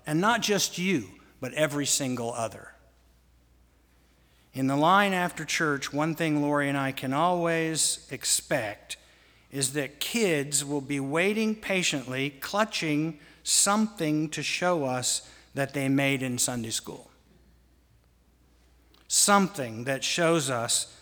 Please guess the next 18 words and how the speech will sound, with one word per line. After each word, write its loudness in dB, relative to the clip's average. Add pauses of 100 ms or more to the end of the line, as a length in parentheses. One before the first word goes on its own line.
that -2
they 2
understood 0
the 2
lesson, 2 (1400)
something 0
they 2
colored 0
or -2
glued -4
together, -2
especially -4
if -8
it -10
has -6 (300)
glitter, -4 (1400)
some 0 (120)
artifact -2